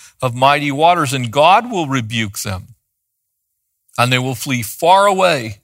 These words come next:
and be chased like chaff of the mountains before the wind,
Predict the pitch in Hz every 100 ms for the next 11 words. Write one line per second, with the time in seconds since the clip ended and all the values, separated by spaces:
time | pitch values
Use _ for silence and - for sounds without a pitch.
0 | _ _ _ _ _ _ _ 117 117 113
1 | - 175 208 - 156 143 131 - 170 139
2 | 117 - 113 117 123 143 165 170 160 151
3 | 123 113 135 120 110 117 139 160 175 170